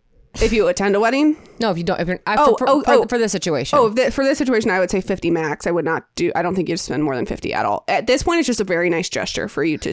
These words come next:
Speaker 1: do that.
Speaker 2: But also,
Speaker 1: if
Speaker 2: it's
Speaker 1: you
Speaker 2: like one of
Speaker 1: wanted
Speaker 2: those
Speaker 1: to.
Speaker 2: things, it's like, are you ever gonna talk to this person? This,
Speaker 1: Yeah.
Speaker 2: this, this will be the last interaction. So is the last interaction you sending him a fifty dollar gift?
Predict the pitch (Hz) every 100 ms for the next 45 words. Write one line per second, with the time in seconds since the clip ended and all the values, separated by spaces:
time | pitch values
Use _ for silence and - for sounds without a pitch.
0 | - - 110 85 65 _ _ - 202 220
1 | 285 220 370 262 240 220 208 202 190 185
2 | 185 175 - 180 165 190 220 - 151 -
3 | 151 - 139 147 135 - _ 180 180 185
4 | 139 202 214 202 240 233 196 165 156 -
5 | 156 143 135 - 175 180 175 196 170 165
6 | - 214 170 151 - 180 156 151 156 151
7 | 151 147 143 143 139 135 123 131 -